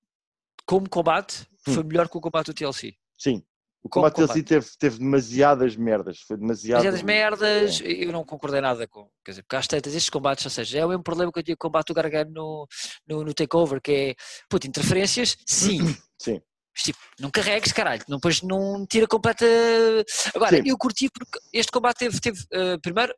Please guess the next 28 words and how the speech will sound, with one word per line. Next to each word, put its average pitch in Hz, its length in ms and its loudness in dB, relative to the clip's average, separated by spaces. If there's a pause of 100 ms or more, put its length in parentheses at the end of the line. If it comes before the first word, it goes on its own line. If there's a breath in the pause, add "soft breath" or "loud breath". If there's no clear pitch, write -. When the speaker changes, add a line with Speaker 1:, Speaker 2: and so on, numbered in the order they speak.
Speaker 1:
são 120 280 -10
dois 127 180 -6
gajos, 143 420 -2 (320)
sobretudo 139 360 -8
o 131 40 -10
K 135 240 0
O, 139 60 0
acho 104 160 -2
que - 80 -14
é, 98 40 -12
tipo, 101 260 -16
é 90 80 -20
um, - 20 -20 (560)
é - 60 -20
muito, 151 560 -8
muito 143 200 -14
bom, 143 160 -4
tipo, 127 220 -12
a - 20 -18
contar 131 220 -6
uma 139 80 -8
história. 190 400 2 (560 loud breath)
Eh, 139 800 4 (1040)
e 208 140 2
acho 180 260 0
que, 175 480 -2
eh, 175 380 -6
eh, 165 200 -4